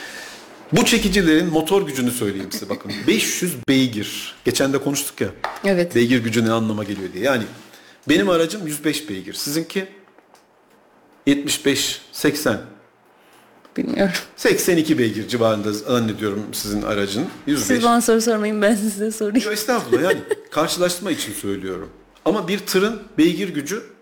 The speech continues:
Speaker 1: beş yüz ve üzeri. Daha üzerinin ne kadar olduğunu da bilmiyoruz. Altı yüz olanlar var, dört yüz elli olanlar var. Ha, bu niçin? İşte güçlü bir şekilde alsın, hızlı bir şekilde götürsün diye. Bakın bu yollarda Niğde Kayseri arasında, Yeşilhisar Kayseri arasında,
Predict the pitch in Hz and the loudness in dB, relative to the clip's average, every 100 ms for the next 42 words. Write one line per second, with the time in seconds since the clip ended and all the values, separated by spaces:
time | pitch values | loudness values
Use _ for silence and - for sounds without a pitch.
0 | _ 139 190 - - 214 220 151 175 143 | _ 0 2 0 -4 -6 -2 2 2 2
1 | 143 127 101 - - - 110 104 120 151 | 2 2 -2 -10 -20 -8 -6 -4 0 2
2 | 143 143 151 147 143 101 95 90 78 - | 2 -2 -2 -2 -2 -6 -10 -10 -12 -12
3 | - - - 139 143 165 147 147 139 143 | -14 -6 2 2 2 -4 0 2 2 0
4 | 135 135 135 135 - _ _ 127 131 - | -2 -2 -4 -6 -12 _ _ 0 0 -4
5 | 120 127 123 123 120 120 120 117 113 117 | 0 0 0 -2 -2 -2 -4 -4 -6 -8
6 | - - - - 127 - 170 156 139 185 | -10 -18 -20 -2 -2 0 0 2 0 -4
7 | - - - - - - 151 147 120 - | -8 -20 -16 -6 -6 -2 -2 0 -2 -2
8 | - 98 113 107 - 131 131 117 92 101 | -4 0 2 2 0 -2 -2 -4 -4 -6
9 | 127 143 110 - - - 82 82 - - | -6 -2 -2 -2 -8 -6 -8 -10 -14 -16
10 | - - - 202 151 139 180 220 143 113 | -16 -6 0 2 2 4 4 4 4 0
11 | 104 101 113 - _ _ _ _ _ 110 | -4 -6 -10 -12 _ _ _ _ _ 2
12 | 120 151 165 156 156 160 156 151 143 143 | 4 4 2 0 0 0 -2 -2 -2 -4
13 | 147 147 131 117 - 120 117 113 113 110 | -4 -4 -4 -4 -4 -2 -2 -2 -4 -4
14 | 110 104 101 110 110 | -4 -4 -4 -4 -6